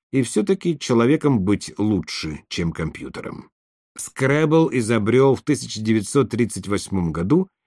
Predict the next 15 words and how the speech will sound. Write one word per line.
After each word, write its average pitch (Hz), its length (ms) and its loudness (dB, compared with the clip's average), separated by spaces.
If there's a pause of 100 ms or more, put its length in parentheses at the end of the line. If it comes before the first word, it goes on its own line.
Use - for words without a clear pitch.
(120)
американский 180 720 4
архитектор 180 840 0
Альфред 147 540 0
Батц. - 720 -4 (420)
В - 100 -16
ходе 185 380 4
игры 123 420 2
участники 110 840 -2 (320)
выкладывают 208 680 4
фишки - 540 0
с 107 100 -2
буквами 196 600 0
на 117 240 4
игровое 101 480 2
поле 170 440 0